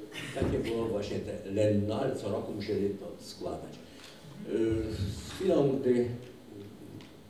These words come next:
Nepal przestał być królestwem w dwa tysiące ósmym roku, oczywiście, e, Mustang też przestał, automatycznie przestał być królestwem w sposób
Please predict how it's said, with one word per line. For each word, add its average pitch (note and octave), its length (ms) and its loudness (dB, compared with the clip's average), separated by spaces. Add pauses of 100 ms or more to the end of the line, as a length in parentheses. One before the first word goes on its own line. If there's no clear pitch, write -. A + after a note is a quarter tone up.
Nepal B2+ 400 -2
przestał - 320 -2
być - 180 -6
królestwem A2+ 640 -2
w - 300 -6
dwa A#2 120 -6
tysiące G#2 360 -6
ósmym - 380 -8
roku, - 220 -6 (320)
oczywiście, A2+ 520 -4 (640)
e, F2+ 340 -6
Mustang G2+ 600 -2
też - 340 -8 (460)
przestał, - 420 -6 (960)
automatycznie B2 720 4
przestał G2+ 300 -8
być G2 200 -8
królestwem G#2 540 -2 (260)
w - 20 -20
sposób - 340 -6